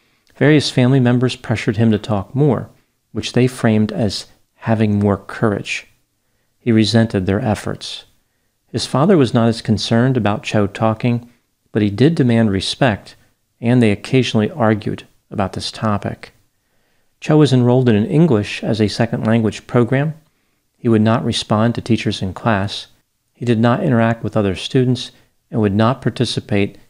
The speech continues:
in group activities, although he would occasionally play with one other student during recess. Teachers believed that his communication problems were not related to a language barrier. Rather, they were attributable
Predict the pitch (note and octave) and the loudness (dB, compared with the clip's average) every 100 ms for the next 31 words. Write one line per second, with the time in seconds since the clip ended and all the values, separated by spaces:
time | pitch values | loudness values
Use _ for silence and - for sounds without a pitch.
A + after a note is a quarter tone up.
0 | _ A2+ G2+ A2 G2+ G2 - - B2+ G#2+ | _ -6 -2 0 0 -2 -4 -2 0 0
1 | A#2 - - _ _ _ _ _ D#3 A2 | -4 -14 -18 _ _ _ _ _ -2 2
2 | A#2 G#2 A2 G#2 G2+ - D3 C#3+ A#2+ G#2+ | 2 4 2 0 -2 -2 0 0 -2 -2
3 | - G#2+ G2+ G2 - G2+ A#2 C3 C#3 A2 | -2 -2 0 -2 -4 0 2 2 0 0
4 | G2 - - G#2+ F#2 - _ _ _ _ | -2 -2 0 0 -2 -8 _ _ _ _
5 | _ G#2 F2+ F2+ F#2+ - - - - - | _ -4 -4 -2 -4 -4 -8 -10 -14 -18
6 | _ _ _ _ _ C#3+ C#3+ B2 - A2 | _ _ _ _ _ -2 0 -2 0 2
7 | B2 A#2 G#2 G#2 - A2 G2+ D3 D#3+ - | 2 2 0 -4 0 0 0 0 0 0
8 | A2+ A2 G2+ G#2+ G2+ - _ _ _ G#2 | -2 0 0 0 -2 -8 _ _ _ -2
9 | G#2 C#3+ F3 C3+ A#2 A#2 A2+ A2 A2+ G#2 | 0 0 0 0 2 2 0 -2 -2 -2
10 | G#2 F#2+ F#2 G#2 C3 C#3 - C3+ C3+ C#3 | -2 -2 0 0 2 0 0 0 2 0
11 | C3+ - _ _ _ _ - A2+ A#2+ A#2+ | -2 -8 _ _ _ _ -4 0 2 2
12 | B2 A#3 E3+ G#2+ G#2 G#2 G2+ - E3 A#2+ | 0 -2 -2 0 2 -2 -2 -2 0 2
13 | G2+ G2+ G2 | 0 -4 -6